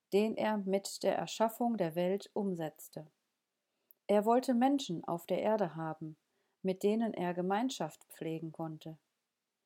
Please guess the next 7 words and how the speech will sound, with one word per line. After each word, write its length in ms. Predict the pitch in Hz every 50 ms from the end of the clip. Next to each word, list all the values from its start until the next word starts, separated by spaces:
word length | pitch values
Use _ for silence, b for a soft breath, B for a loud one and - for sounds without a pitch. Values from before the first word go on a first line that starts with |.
| _ _ _ _ _ _ _ _ _ _
Doch 280 | 190 202 196 - -
Adam 480 | - 202 202 214 220 233 240 240 240 240
und 220 | - - 175 160 -
Eva, 540 | - 175 185 180 - - 208 202 202 202 - _ _ _
die 140 | - 190 -
ersten 420 | - 180 214 240 - - - 175 170
Menschen, 540 | 170 170 170 175 175 - 196 202 214 214